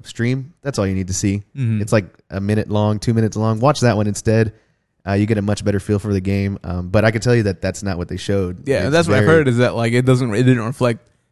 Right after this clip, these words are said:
Speaker 2: exactly what's gonna be going on in that game.
Speaker 1: Mm-hmm.
Speaker 2: Um, hopefully it's good, 'cause I kinda like those guys over there at Respawn, so.
Speaker 1: Hell yeah.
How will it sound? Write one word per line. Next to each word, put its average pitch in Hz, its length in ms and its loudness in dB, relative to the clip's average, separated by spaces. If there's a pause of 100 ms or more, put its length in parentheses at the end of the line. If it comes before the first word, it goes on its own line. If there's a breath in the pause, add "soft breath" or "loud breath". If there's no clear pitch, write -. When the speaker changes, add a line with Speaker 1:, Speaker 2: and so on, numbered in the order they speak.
Speaker 2:
exactly 117 480 0
what's 113 380 -2
gonna 151 180 -2
be 151 80 -2
going 156 180 2
on 151 140 0
in 151 80 -2
that 156 100 0
game. 156 320 0 (120)
Speaker 1:
Mm-hmm. 104 540 -6
Speaker 2:
Um, 110 380 0
hopefully 208 360 4
it's 143 120 -2
good, 185 300 4 (340)
'cause 123 360 -2 (120)
I 127 60 -6
kinda 170 260 0
like 139 220 -2
those 131 180 -2
guys 127 240 2
over 127 160 0
there 123 180 4
at 113 40 0
Respawn, 127 480 2
so. 113 300 -2 (160)
Speaker 1:
Hell 131 240 0
yeah. 147 340 0